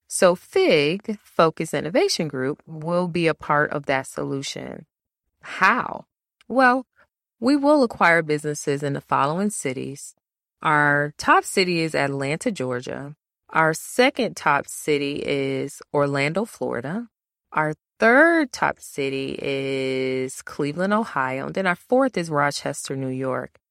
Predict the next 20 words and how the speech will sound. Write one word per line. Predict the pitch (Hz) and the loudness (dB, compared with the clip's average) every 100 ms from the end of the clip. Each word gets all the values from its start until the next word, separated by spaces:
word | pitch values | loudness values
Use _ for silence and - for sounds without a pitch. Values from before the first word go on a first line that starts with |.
| _ _ - | _ _ -8
And | 170 | -4
I | |
know | 180 170 | -2 -2
you're | 170 160 | -2 -4
saying, | - 147 147 143 139 139 | -4 -4 -4 -6 -6 -4
"Why | 147 147 147 147 147 | -2 0 0 0 -2
those | 196 262 269 262 | 4 6 6 2
cities? | - 294 294 262 208 180 160 | -2 -2 0 0 0 -2 0
Like, | 160 160 180 | 2 0 0
they're | 190 226 | 6 6
all | 208 | 6
East | 185 160 - - | 2 -4 -4 -4
Coast," | - 359 302 - - | 2 4 2 -2 0
but, | 156 147 143 139 143 135 - - _ _ _ - | 2 4 2 0 0 -4 -6 -18 _ _ _ 0
well, | 233 | 2
let | 240 285 | 4 2
me | 269 | 0
tell | - | 2
you | 165 156 | 0 0
something. | - 135 139 139 143 | -6 -8 -10 -10 -10